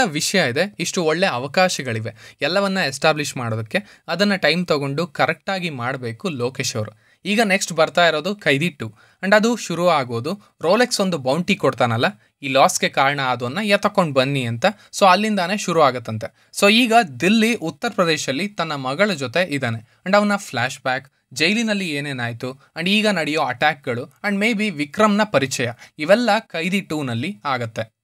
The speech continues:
And then ರೋಲೆಕ್ಸ್, ರೋಲೆಕ್ಸ್ನ ಇಡೀ ಜರ್ನಿಯನ್ನ ಕವರ್ ಮಾಡೋದು, ಅವನ ಕಥೆ, ಅವನ ಕನೆಕ್ಷನ್ಸ್, ಅವನ ಪವರ್, ಇದನ್ನೆಲ್ಲ ಅಲ್ಲಿ ಎಸ್ಟಾಬ್ಲಿಷ್ ಮಾಡೋದು. Even Das and Co ಹಾಗೆ ಲಿಯೋ ಜೊತೆ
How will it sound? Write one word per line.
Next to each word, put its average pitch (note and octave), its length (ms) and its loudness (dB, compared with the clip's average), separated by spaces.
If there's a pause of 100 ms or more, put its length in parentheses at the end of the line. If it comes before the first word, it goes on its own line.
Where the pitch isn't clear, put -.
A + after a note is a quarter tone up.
(120)
And F#3+ 100 0
then A#3+ 200 4
ರೋಲೆಕ್ಸ್, C3+ 400 0 (240)
ರೋಲೆಕ್ಸ್ನ A3+ 380 2
ಇಡೀ G3 320 0
ಜರ್ನಿಯನ್ನ D#3+ 560 0
ಕವರ್ C#3+ 320 2
ಮಾಡೋದು, B2 540 -4 (140)
ಅವನ B2 180 -6
ಕಥೆ, D3+ 540 -2
ಅವನ C3+ 200 -6
ಕನೆಕ್ಷನ್ಸ್, C#3+ 680 -2
ಅವನ D#3 200 -2
ಪವರ್, D#3 400 2 (320)
ಇದನ್ನೆಲ್ಲ G3+ 340 0 (140)
ಅಲ್ಲಿ E3+ 280 -2
ಎಸ್ಟಾಬ್ಲಿಷ್ D3+ 580 -2
ಮಾಡೋದು. A2 340 -2 (280)
Even G#3 240 4
Das F#3 360 2
and G#3 120 -4
Co G3 160 4
ಹಾಗೆ D#3 300 2
ಲಿಯೋ C3+ 300 0
ಜೊತೆ C#3+ 440 -4